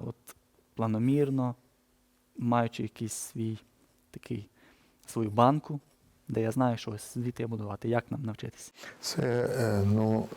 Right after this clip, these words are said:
Speaker 2: на-, е, ми, е, знову ж скажемо, сім'я — це спілкування. Коли в сім'ї є спілкування, коли в сім'ї один за всіх, всі за одного, там нема проблем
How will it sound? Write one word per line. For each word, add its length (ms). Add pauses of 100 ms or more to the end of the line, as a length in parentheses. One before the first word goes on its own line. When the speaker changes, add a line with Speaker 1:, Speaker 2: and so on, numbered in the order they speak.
(200)
Speaker 2:
на-, 240
е, 180
ми, 220
е, 460
знову 420
ж 60
скажемо, 420
сім'я — 460
це 160
спілкування. 760 (580)
Коли 300
в 80
сім'ї 680
є 60
спілкування, 960 (420)
коли 320
в 60
сім'ї 400
один 340
за 140
всіх, 340
всі 200
за 160
одного, 380
там 260
нема 380 (100)
проблем 420